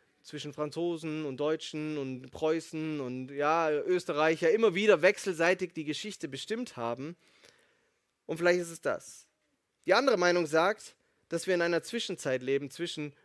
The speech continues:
Römischem Reich und es wird einmal der Tag kommen, an dem es diese neuen Reiche gibt, die dann vom Stein getroffen werden. So, das sind die zwei Auslegungsrichtungen.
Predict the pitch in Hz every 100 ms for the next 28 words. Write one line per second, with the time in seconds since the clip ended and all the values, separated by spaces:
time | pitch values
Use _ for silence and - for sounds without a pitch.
0 | - 160 233 233 220 180 180 170 165 151
1 | 156 240 - 190 240 226 214 185 - 185
2 | 202 - 190 160 156 180 185 170 - _
3 | _ 147 139 135 156 165 143 151 143 147
4 | 151 151 - - _ _ 123 123 139 143
5 | 135 120 127 127 123 - 120 - 110 -
6 | _ - - - 185 220 240 233 - 190
7 | 185 180 - _ _ _ _ _ - 180
8 | 226 - - - 156 147 190 190 165 -
9 | 214 - 139 131 143